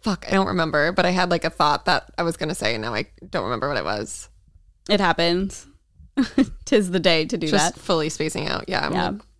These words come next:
Speaker 1: fully in my Skims fit today. I
Speaker 2: I
Speaker 1: was
Speaker 2: mean,
Speaker 1: like, "Maybe I'll
Speaker 2: cozy
Speaker 1: change,"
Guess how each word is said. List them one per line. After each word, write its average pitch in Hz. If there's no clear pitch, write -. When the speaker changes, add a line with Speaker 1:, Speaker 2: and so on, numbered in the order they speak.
Speaker 1:
fully 147
in 101
my 92
Skims -
fit -
today. -
I -
Speaker 2:
I -
Speaker 1:
was -
Speaker 2:
mean, -
Speaker 1:
like, -
"Maybe 320
I'll 208
Speaker 2:
cozy 196
Speaker 1:
change," 180